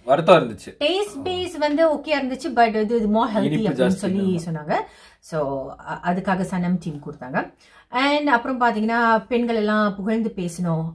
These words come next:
Speaker 2: அப்படின்னு
Speaker 1: ஆமா.
Speaker 2: சொல்லி
Speaker 1: அது நல்லா இருந்துச்சு. ஆம், அஜித் வந்து, "எங்க அம்மா மாதிரி,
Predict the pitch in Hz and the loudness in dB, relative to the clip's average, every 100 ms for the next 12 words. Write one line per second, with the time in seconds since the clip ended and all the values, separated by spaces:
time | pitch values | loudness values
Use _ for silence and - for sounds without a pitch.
0 | 165 165 165 165 170 165 165 156 160 - | -8 -6 -2 -2 -2 0 0 -2 -6 -14
1 | - - _ _ 214 220 214 208 269 170 | -20 -20 _ _ 2 6 6 6 6 4
2 | - 131 - 131 123 123 120 117 117 113 | -2 -8 -2 2 4 4 2 0 -4 -8
3 | 117 120 _ _ 139 160 185 151 139 139 | -12 -16 _ _ 2 4 2 2 0 2
4 | 143 135 123 120 117 110 107 104 _ _ | 2 2 2 0 -2 -6 -10 -14 _ _
5 | - - 127 131 147 151 139 139 135 127 | -20 -10 -4 2 4 4 4 4 4 2
6 | 120 | 0